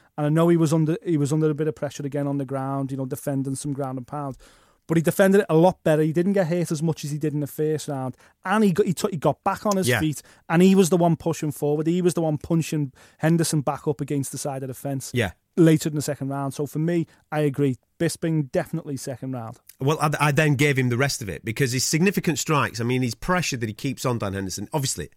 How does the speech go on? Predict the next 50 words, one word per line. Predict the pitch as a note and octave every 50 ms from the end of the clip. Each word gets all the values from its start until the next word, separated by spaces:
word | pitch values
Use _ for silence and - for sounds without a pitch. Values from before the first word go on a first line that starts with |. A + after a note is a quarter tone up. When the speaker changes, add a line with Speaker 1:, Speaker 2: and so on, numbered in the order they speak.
| _ _
Speaker 2:
Henderson | - D#3+ F#3 F#3+ D#3+ - - C3+ A#2
has | - C3 C3 C3+ A#2 G#2+
that | A2+ A2 F2+
H-bomb. | G#2+ A2 G2 - - - D#2 - _ _ _ _ -
Speaker 1:
Yeah. | C3 D#3 F3 -
Speaker 2:
And | B2 C#3
that | D#3 D#3+ D3
was | C#3+ C#3+ C#3
his, | C#3+ C#3 B2 -
that | C#3+ D#3 D#3 C#3
was | C#3+ B2+
his | C#3 C3
trick. | - - F3+ F3 - - - _
And | - B2 B2
it, | -
blooming | - D#3+ D#3+ D3 C#3+
heck, | C#3 - G2
it's | -
a | F#2+
great | E2+ A2+ B2 A#2 G#2
<laughs> | -
trick, | - C#3 A#2+ B2+ A#2
let | A#2+ A#2+ A#2
me | A#2
tell | A#2 - C#3+ C3
you. | A2 E3 E3
Speaker 1:
It, | F3 - -
it, | E3+
it | D#3+ D#3+
nearly | F3 E3+ F#3 F#3 E3
landed | D#3 D3+ E3 D#3+ D#3+ D#3+ D3
again | C#3 A#2+ D3+ E3
a | F#3+ F3
few | - - E3+
Speaker 2:
Absolutely, | - - - F#3 D#3+ F3 A3
Speaker 1:
times. | C#4+ G#3+ C#3+ A#2+
Speaker 2:
and | B2
I | C3
think | - C4+ - -
it | A#2+
did | A#2 E3 G3 C#3
on | F#3+ D3+
a | C3
couple | - - G#3 A3
of | D3+ A#2 A2+
times, | - A#2 G#2 G#2 A#2
just | B2 -
not | D#3 C#3 -
square | - - - - C#3 D3 C#3+ C#3 C3+ B2
enough. | B2 C#3 C#3+ G#2+ - - -